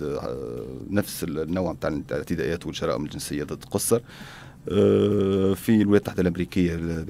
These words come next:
دون استثناء، في البرتغال، في فرنسا، في ألمانيا، و-، وخاصة أنه، آه، المسألة ه-، الفرق لهنا أنه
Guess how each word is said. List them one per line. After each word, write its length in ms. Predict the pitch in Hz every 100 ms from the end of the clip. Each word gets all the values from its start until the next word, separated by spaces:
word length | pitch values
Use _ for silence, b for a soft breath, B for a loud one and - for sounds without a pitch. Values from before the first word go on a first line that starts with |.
| 76
دون 200 | 78 80
استثناء، 540 | - - - 98 123
في 100 | 120
البرتغال، 720 | - - 85 - 85 110 123 113
في 320 | - 92 85
فرنسا، 580 | 71 76 110 123 110 104
في 200 | - 67
ألمانيا، 520 | 65 101 117 107 110 - B B B B B -
و-، 580 | 104 104 101 98 101 -
وخاصة 420 | 107 135 - 170
أنه، 560 | 175 139 139 135 127 123
آه، 840 | 117 117 113 110 107 104 104 95
المسألة 360 | 95 120 - 98
ه-، 200 | 101 90
الفرق 360 | - - 110
لهنا 380 | 110 101 139 135
أنه 260 | 113 123